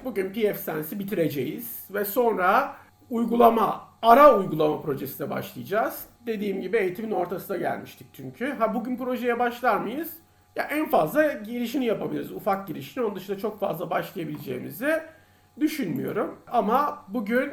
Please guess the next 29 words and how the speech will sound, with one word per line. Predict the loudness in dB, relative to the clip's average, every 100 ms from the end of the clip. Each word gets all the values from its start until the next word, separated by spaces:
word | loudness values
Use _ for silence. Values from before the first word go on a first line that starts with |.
| -8
P | -2
F | -2 0
Sense'i | -2 -4 -4 -8
bitireceğiz. | -8 -8 -10 -12 -16 -18 -20 _ _ -4
P | 0
F | 0
Sense'de | 2 0 2 -2 4 6 6 4 -8
ne | -2 -2
kaldı? | 2 2 2 4
Aslında | 4 2 -4 -2 -2 0
tek | 0 0
bir | -10
konumuz | -8 -6 -8 -10
kaldı. | -6 -6 -4 -4 -4 -6 -6
Önemli | 0 2 2 0
fakat | -2 -2 -2 -4
tek | -8 -8
bir | -12
konu | -10 -10
kaldı. | -8 -8 -10 -14 -20 _
Ee, | -4 0 0 -2 -4 -2
o | 0 4
da | 4 4 -2 -6
P | -2
F | 0 -2
Sense'de | -2 -2 -2 -2 2
arkadaşlar, | 2 2 -6 -8 -8 0 2 2 -4 -20 -12
e, | -8 -6 -6 -6 -6 -4
link | -4 -6